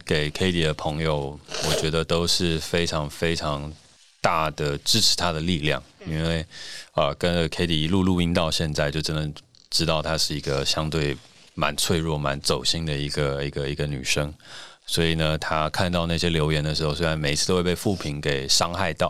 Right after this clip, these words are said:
呃，不，不能讲伤害啦，就是走心了一下，但是每一个正评他也都是看到的时候就笑得非常非常的开心。所以我觉得感谢所有在听的朋友，因为你们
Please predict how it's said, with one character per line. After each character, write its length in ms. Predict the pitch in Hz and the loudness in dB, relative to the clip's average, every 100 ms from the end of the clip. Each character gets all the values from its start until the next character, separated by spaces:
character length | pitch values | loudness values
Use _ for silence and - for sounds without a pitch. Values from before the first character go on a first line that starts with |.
| 87 | 2
呃， 160 | 82 78 | 0 0
不， 120 | - - | -6 -2
不 80 | 120 | 0
能 120 | 101 | 2
讲 140 | 82 71 | 0 0
伤 180 | 78 | -2
害 160 | 76 78 | -2 -2
啦， 80 | 67 | -4
就 100 | 67 | -4
是 160 | 71 73 | -6 -4
走 240 | 71 73 | 0 0
心 220 | 71 - 92 | 2 2 2
了 120 | 78 | 0
一 60 | |
下， 260 | 71 82 73 - - - - - | 2 2 0 -6 -14 -12 -14 -6
但 180 | - 87 | -2 0
是 120 | 87 | 0
每 200 | 87 73 | 0 0
一 40 | 80 | 2
个 180 | 85 85 | 2 2
正 260 | - 95 | 2 0
评 220 | 76 73 | -2 -8
他 160 | 71 87 | -4 -2
也 80 | 76 | 0
都 160 | 78 | -2
是 80 | 76 | -4
看 200 | 78 92 | -2 -2
到 180 | 82 80 | 0 0
的 60 | 71 | 0
时 100 | 73 | -4
候 80 | |
就 100 | 71 | -2
笑 240 | 73 - 80 | 0 2 2
得 100 | 69 | -2
非 160 | - | -2
常 140 | 78 67 | -2 0
非 100 | 71 | -2
常 140 | 65 | -2
的 60 | 65 | -4
开 220 | - 67 | -6 -2
心。 300 | 69 - 80 - | 0 0 -4 -12
所 180 | - - | -6 0
以 40 | 80 | 0
我 120 | 78 | 0
觉 140 | 76 | 2
得 140 | 78 78 | 2 2
感 200 | 80 73 | 0 0
谢 200 | - 101 | 2 2
所 240 | - 85 | 2 0
有 100 | 76 | 2
在 180 | 82 85 | 2 0
听 260 | - 110 117 | 0 2 2
的 100 | 104 | 2
朋 240 | - 76 | -2 -4
友， 160 | 76 71 | -4 -2
因 100 | 87 | 0
为 120 | 90 | 0
你 80 | 80 | 0
们 280 | 76 76 | 0 0